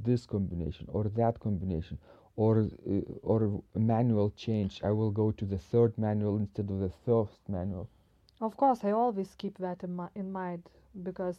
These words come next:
Speaker 2: otherwise I would not know ca-, how to play. But for example, as Kaya mentioned that, you know, if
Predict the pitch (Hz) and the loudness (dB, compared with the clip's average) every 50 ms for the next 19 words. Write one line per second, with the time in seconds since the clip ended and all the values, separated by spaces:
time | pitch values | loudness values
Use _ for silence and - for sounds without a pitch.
0 | _ - 202 185 180 185 180 180 180 180 180 180 - - - 185 175 175 180 180 | _ -6 -4 -4 -4 -4 -4 -4 -2 -2 -4 -4 -6 -10 -8 -6 -6 -6 -6 -8
1 | 175 - 175 175 175 175 170 185 180 185 185 185 175 185 180 180 196 196 185 180 | -8 -8 -6 -6 -6 -8 -8 -6 -6 -4 -4 -4 -4 -6 -8 -6 -4 -4 -4 -4
2 | 185 - 175 - 214 262 247 190 170 - - - - - - - - - - _ | -6 -8 -8 -2 -2 0 0 -2 -4 -8 -14 -20 -20 -20 -20 -20 -20 -20 -20 _
3 | _ _ _ _ _ _ _ _ _ - 190 185 208 202 202 - - 208 208 208 | _ _ _ _ _ _ _ _ _ -6 0 2 2 2 2 0 0 2 2 2
4 | 190 190 196 226 220 220 214 202 - 208 196 196 - 190 196 196 202 - - - | 2 2 2 2 2 2 0 0 -2 0 0 0 0 0 -2 -2 -4 -6 -2 0
5 | 208 202 202 202 196 190 185 185 180 - - 190 190 185 190 196 196 196 - 202 | 2 2 4 2 2 2 0 0 0 -2 -2 -4 -4 -2 -2 -2 -2 -4 -4 -4
6 | 185 180 175 - - 190 185 180 185 185 180 185 180 175 - 180 180 180 | -4 -4 -4 -6 -4 -2 -2 -2 -2 -4 -6 -4 -4 -4 -4 -4 -6 -8